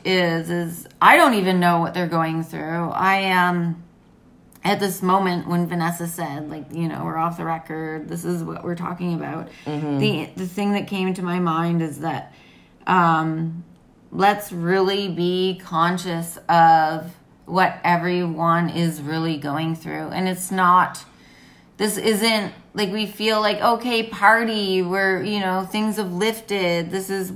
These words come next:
Speaker 1: you know, things are getting better."
Speaker 2: Which is
Speaker 1: Um,
Speaker 2: crazy.
Speaker 1: I don't wanna be negative. Uh, yes, I hope things are getting better. But what I wanna recognize is the people that in the last four months, what they have gone through, if they have gone through a difficult time,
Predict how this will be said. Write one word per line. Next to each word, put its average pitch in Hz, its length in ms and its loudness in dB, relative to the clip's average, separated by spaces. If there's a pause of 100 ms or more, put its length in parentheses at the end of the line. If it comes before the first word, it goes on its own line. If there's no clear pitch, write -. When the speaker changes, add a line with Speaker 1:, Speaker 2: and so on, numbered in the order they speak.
(240)
Speaker 1:
you 190 160 -4
know, 180 300 -2
things 202 240 0
are 196 80 -2
getting 190 320 -2
better." 175 480 0
Speaker 2:
Which 156 220 0
is 143 120 0 (220)
Speaker 1:
Um, 196 400 10
Speaker 2:
crazy. 143 680 0 (260)
Speaker 1:
I 233 100 0
don't 277 240 4
wanna 277 200 6
be 226 400 0
negative. 202 920 4
Uh, 185 420 10
yes, 190 340 6
I 208 100 2
hope 190 320 0
things 202 240 -4
are 208 80 -2
getting 202 300 -2
better. 202 440 -2 (380)
But 190 200 0
what 214 160 4
I 208 140 4
wanna 190 360 2
recognize 185 920 -2
is 180 460 0
the 185 100 -4
people 196 400 -4
that - 400 -4 (300)
in 202 80 0
the 196 100 6
last 180 340 4
four 202 220 2
months, 185 500 0
what 190 220 0
they 190 160 -2
have 170 380 2
gone 185 340 4
through, 190 480 0
if 180 100 -4
they 180 100 -4
have 170 260 -2
gone 185 220 4
through 185 160 -2
a 180 40 0
difficult 185 520 -4
time, 175 500 4